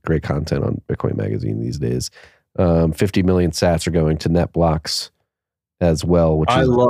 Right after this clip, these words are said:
Speaker 2: NetBlocks. I'm really excited about this one.
Speaker 1: Yeah, they're the company that monitors, like, internet usage.
Speaker 2: They have the cool charts when people's internet gets cut.
Speaker 1: Yeah.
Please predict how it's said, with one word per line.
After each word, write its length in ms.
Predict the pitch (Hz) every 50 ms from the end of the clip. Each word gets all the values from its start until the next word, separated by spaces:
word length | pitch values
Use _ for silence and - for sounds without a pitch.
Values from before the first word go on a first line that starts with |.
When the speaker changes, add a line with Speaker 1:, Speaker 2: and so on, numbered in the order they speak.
| 120 110
Speaker 2:
NetBlocks. 760 | 110 110 110 107 95 - - 101 92 90 90 87 - - 98
I'm 140 | 98 104 107
really 200 | 107 104 104 101
excited 380 | 98 - - 95 92 90 87
about 220 | 90 82 85 82 -
this 220 | - 87 - -
one. 240 | 85 82 87 101 101 _ _ _ - -
Speaker 1:
Yeah, 160 | 95 85 80
they're 160 | 76 87 87
the 80 | 87 82
company 340 | - 92 87 80 87 85
that 160 | 80 80 78 62
monitors, 580 | 67 82 80 78 78 76 76 76 73 73 -
like, 160 | 80 78 80
internet 320 | - 80 80 80 78 73 -
usage. 440 | - 80 76 - 131 - 85 98 -
Speaker 2:
They 160 | 123 117 120
have 100 | 123 120
the 80 | 123 120
cool 300 | - - 127 123 120 110
charts 480 | - - 123 113 110 110 107 - -
when 160 | 110 104 98 92
people's 400 | - 110 101 - 104 101 95 104
internet 380 | 104 101 - 101 98 95 92
gets 180 | - 98 95 -
cut. 340 | - - 101 98 - - - - _ _ _ _ _ _ - -
Speaker 1:
Yeah. 360 | - - - 69 71 82 82